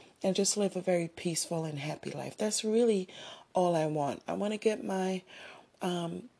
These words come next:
I wanna increase my finances, and I wanna become a first-time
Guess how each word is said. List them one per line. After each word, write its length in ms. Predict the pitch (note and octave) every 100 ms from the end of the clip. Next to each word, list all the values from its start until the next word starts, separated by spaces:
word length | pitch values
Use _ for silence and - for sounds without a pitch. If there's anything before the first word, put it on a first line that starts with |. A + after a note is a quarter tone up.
| -
I 60 | F3+
wanna 240 | F#3 E3 -
increase 600 | A#3 A#3 - G#3 F#3+ -
my 140 | F3+
finances, 1120 | F#3 F#3 F3 F3 E3+ E3 F3 - E3+ F3 - - - - - - -
and 500 | F#3 E3+ E3 E3 E3+ - - - -
I 80 | E3+
wanna 300 | F3 F#3 F3+
become 500 | F#3 F3+ G3 F3+ F#3
a 60 |
first-time 640 | - F#3+ F3+ - G3+ F3+